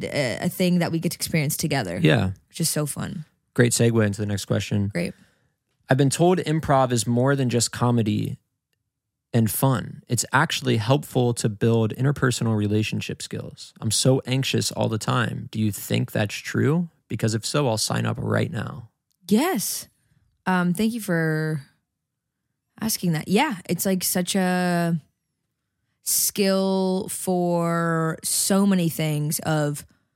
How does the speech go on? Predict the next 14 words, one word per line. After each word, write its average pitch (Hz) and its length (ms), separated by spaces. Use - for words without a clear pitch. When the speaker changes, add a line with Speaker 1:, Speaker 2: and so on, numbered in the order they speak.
Speaker 1:
just 175 480
public 180 300
speaking, 175 840
writing, 180 920
comedy, 180 460
not 175 260
comedy, 170 600
storytelling, 165 1000
following 190 540
instinct, 175 800
following 165 400
impulse, 165 760
um, 165 640
and, 160 760